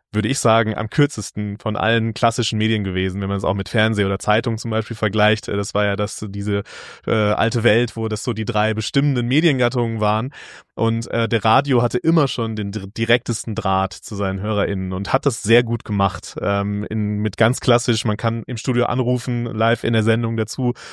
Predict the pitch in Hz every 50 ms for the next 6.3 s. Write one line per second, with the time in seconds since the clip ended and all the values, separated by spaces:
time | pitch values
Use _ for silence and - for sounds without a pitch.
0 | - - - - - 113 - 127 120 120 117 110 110 117 110 113 113 113 107 -
1 | - 110 - 120 113 117 113 110 113 - - 123 113 113 104 107 123 131 - 135
2 | 117 - 143 151 151 135 135 127 127 120 123 127 123 123 110 117 117 120 123 120
3 | 78 123 127 - 120 123 120 123 117 120 110 107 123 120 - 120 117 107 113 113
4 | 113 - 120 113 117 113 120 127 135 143 123 127 127 139 147 156 160 139 127 -
5 | - 127 - - 131 123 120 120 117 117 117 - - 117 110 107 107 113 110 104
6 | 110 92 110 110 -